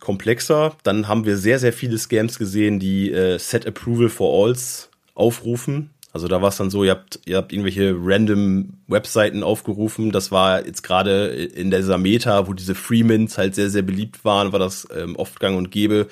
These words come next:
Keine Ahnung, Projekt, was weiß ich, äh, Lion X Y Z oder so ist am Minden und ihr geht dann auf die Webseite, dann connectet ihr eure Wallet dort, dann passiert erstmal noch nix. Also ein einfacher Wallet Connect, da passiert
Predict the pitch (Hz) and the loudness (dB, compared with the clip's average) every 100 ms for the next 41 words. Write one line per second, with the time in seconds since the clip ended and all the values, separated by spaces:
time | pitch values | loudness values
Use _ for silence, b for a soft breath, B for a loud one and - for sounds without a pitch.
0 | B B B B B B B - 95 92 | B B B B B B B -4 2 2
1 | 95 92 87 - 117 117 - - - - | 2 0 -2 2 4 2 -6 -8 -6 -4
2 | 101 104 98 101 95 - 104 92 92 90 | -2 -2 -2 -4 -4 -8 -4 0 0 0
3 | 87 82 B B 104 82 90 92 107 123 | -4 -6 B B -12 -12 -6 0 4 6
4 | 113 110 123 123 - 110 110 113 113 131 | 4 2 -2 -6 -4 0 2 2 0 2
5 | 127 113 110 120 113 107 101 113 165 156 | 4 4 2 2 2 0 0 2 2 0
6 | 147 135 110 98 98 98 101 - 98 127 | -2 -2 -2 -2 -2 -2 -4 -2 0 0
7 | 123 113 110 117 107 98 110 b b b | 2 0 0 -2 -2 -4 -6 b b b
8 | b b b 110 123 143 131 113 104 95 | b b b 2 2 0 -2 2 4 4
9 | 104 156 135 131 131 135 - - 98 120 | 4 2 2 4 4 2 -2 -4 -2 -4
10 | 135 113 - 104 95 98 147 - - - | -2 -2 -2 -2 0 -2 -2 -8 -4 0
11 | 95 - 113 120 98 95 104 120 123 107 | 0 0 0 2 2 4 4 2 0 0
12 | 117 - 101 98 104 98 | 0 -4 -6 -4 -4 -6